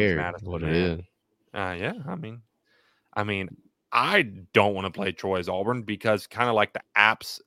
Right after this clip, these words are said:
Speaker 2: App State to the North Carolina deal, that's Troy Super, like, that is Troy Super Bowl. Like, you're
Speaker 1: Yep.
Speaker 2: the younger brother for the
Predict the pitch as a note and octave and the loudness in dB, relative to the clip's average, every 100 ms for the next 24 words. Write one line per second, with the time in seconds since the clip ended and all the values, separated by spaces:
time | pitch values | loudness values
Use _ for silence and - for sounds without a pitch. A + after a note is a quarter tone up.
0 | - G2+ - - A#2 - G2+ G2+ A2 - | -2 -2 -2 0 0 0 -6 -4 -6 -2
1 | G#2+ A2 B2 G2 F#2 F2 G#2 A#2 - - | 0 0 0 -2 -2 0 0 2 -2 -12
2 | - A2+ A#2+ A2+ C3+ C3+ F#2 F#2+ G2+ C3 | -4 2 2 2 -4 -6 -6 -6 2 2
3 | D#3 C3+ - - C3+ C3 A#2+ B2+ A#2+ F#2 | 4 -2 -8 -4 0 0 0 -6 -8 -8
4 | F#2 F2+ - - - F#2+ F#2+ F#2 G#2 A2+ | -8 -10 -12 -12 -10 -6 -8 -6 -2 0
5 | B2+ B2+ G2 G2 A2 C#3 C3+ A2+ B2 A#2 | 2 2 0 -2 -2 0 -2 2 2 2
6 | A2+ G#2+ | -4 -6